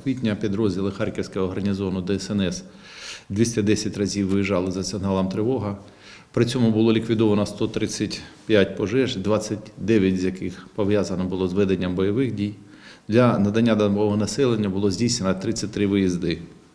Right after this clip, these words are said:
Внаслідок побутових пожеж чотири особи загинуло, п'ять осіб постраждало і врятовано дві людини.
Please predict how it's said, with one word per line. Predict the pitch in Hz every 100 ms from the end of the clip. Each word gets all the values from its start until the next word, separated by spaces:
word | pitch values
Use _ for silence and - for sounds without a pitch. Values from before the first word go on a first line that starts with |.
| _ - - - - - - - - _ _ _
Внаслідок | 135 131 156 131 -
побутових | 135 135 143 117 -
пожеж | 110 110 98 - -
чотири | - 123 123 117 110 95 -
особи | 101 113 107
загинуло, | 104 107 147 131 110 104 -
п'ять | 117 110
осіб | 110 - -
постраждало | 101 - 104 95 123 127 104 95 - - - -
і | 117 110
врятовано | - 104 107 123 104 98 92 95 - 117
дві | 101
людини. | 107 95 90 90